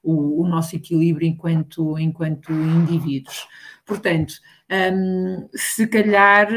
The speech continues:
não sei se queres fazer uma, primeiro uma introdução do mantra ou se fazemos aqui primeiro uma introdução do que é que são as afirmações positivas naquilo que é, hum, o conhecimento mais usual, hum,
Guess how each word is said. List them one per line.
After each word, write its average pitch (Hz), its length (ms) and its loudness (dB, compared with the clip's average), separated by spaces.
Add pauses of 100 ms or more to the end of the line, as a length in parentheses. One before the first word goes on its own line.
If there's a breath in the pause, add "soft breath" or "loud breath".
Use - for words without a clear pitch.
(140)
não 220 200 2
sei 220 180 -4
se - 100 -10
queres 233 140 -4
fazer 226 220 -4
uma, 220 180 2
primeiro 208 380 0
uma 208 80 0
introdução 202 580 -4
do 185 120 -4
mantra 202 300 -4
ou 196 60 -4
se - 80 -12
fazemos 196 280 -4
aqui 190 160 -4
primeiro 190 320 -4
uma 190 100 -6
introdução 185 540 -6
do 170 140 -4
que 185 140 -6
é 175 60 -2
que - 120 -14
são 175 260 -4
as 170 120 -4
afirmações 180 680 -6
positivas 165 920 -2
naquilo 170 380 -2
que 170 600 -2 (440 soft breath)
é, 147 300 -8
hum, - 300 -12 (580)
o 165 100 -10
conhecimento 202 960 0
mais 180 440 -2
usual, 175 760 2 (500 loud breath)
hum, 175 440 -2